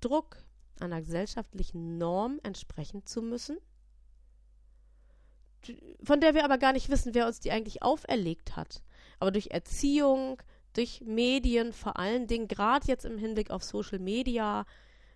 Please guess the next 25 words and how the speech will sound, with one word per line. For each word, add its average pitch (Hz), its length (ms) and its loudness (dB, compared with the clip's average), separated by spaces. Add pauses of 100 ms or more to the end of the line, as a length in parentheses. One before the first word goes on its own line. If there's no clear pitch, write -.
also 190 260 0 (340)
meine 190 200 0
Blinden 214 320 0
und 196 140 -6
Sehbehinderten, 226 720 0 (580)
naja, 185 200 -4
die 180 100 0
Sehbehinderten 208 480 0
auch 285 140 2
schon 190 260 -2
gar 175 200 0
nicht, 165 180 -8
die 190 100 -2
sehen's 262 320 2
ja 175 100 8
unter 170 220 -2
Umständen 160 460 -6
noch. 175 120 -10
Also 170 160 -8
die 170 80 -4
blinden 233 340 0
Hörer 220 220 0
sind 190 200 -6
davon 233 300 2
ja 220 140 -2